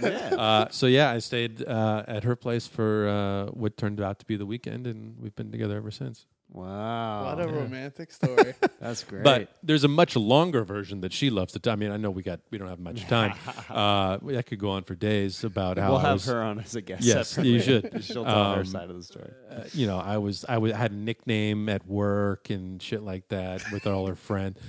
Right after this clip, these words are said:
Speaker 2: You know, "How's the guy who won't flirt?" And I was, it's like, "What is happening?"
Speaker 1: Wow.
Speaker 2: Um, but to answer your question, that was a very long, a long-winded, uh,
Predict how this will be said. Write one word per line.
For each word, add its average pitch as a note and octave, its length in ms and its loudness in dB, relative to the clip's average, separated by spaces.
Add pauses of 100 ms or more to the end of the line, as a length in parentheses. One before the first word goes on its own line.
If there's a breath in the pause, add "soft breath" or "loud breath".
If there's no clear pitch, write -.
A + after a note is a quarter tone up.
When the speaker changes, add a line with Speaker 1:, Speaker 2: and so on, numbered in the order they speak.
(240 loud breath)
Speaker 2:
You G#2+ 120 -6
know, F2 80 -8
"How's G2 180 -6
the - 100 -8
guy G2+ 220 0
who G#2 100 0
won't G#2 240 -2
flirt?" G2+ 460 -2
And E2+ 260 -18 (460 soft breath)
I A#3 320 4
was, - 100 4
it's - 360 -2
like, - 160 -4 (100)
"What F#3+ 180 -4
is C3 140 -4
happening?" F#2+ 400 -6
Speaker 1:
Wow. G#2 640 4
Speaker 2:
Um, F#2 240 -4 (260)
but C3+ 200 4
to F#3+ 60 0
answer G3+ 200 -2
your B2+ 140 4
question, - 480 -10
that A#2+ 60 -4
was A2+ 140 -6
a G#2 40 -8
very B2 260 2
long, A2+ 480 -2
a A#2+ 80 -4
long-winded, G#2 600 -2
uh, F#2 360 -2